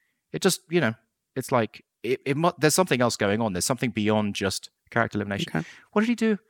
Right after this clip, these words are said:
Speaker 1: Um, he had a good one where he said, and this was before G P T was multimodal. Uh, he was using, like, this really complicated program. Like, it was, it wasn't LaTeX. It was something even more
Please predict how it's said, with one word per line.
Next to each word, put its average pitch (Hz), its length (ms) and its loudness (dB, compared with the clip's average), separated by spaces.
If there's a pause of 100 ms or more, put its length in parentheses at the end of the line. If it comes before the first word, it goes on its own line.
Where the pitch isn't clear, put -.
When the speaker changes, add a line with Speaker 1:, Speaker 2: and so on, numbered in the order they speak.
(360)
Speaker 1:
Um, 127 300 2 (1040)
he 190 140 0
had 233 180 2
a 220 40 0
good 170 240 0
one 131 400 0 (920)
where 123 200 6
he 127 120 2
said, 127 400 4 (160)
and 143 140 2
this 202 160 4
was 202 100 -2
before 135 640 0
G 117 160 -2
P 117 100 -6
T 113 140 0
was 101 180 -2
multimodal. 98 600 -2 (720)
Uh, 107 180 2
he 127 100 0
was 160 160 -2
using, 220 240 -2
like, 160 160 0
this - 220 -2
really 160 380 -2
complicated 123 840 -2
program. 92 640 2
Like, 90 520 -2 (420)
it 117 80 -2
was, 151 320 2
it 139 120 -6
wasn't 170 300 -4 (100)
LaTeX. 113 720 2
It - 60 -12
was 104 120 -8
something 127 300 -2
even 123 240 2
more 117 480 2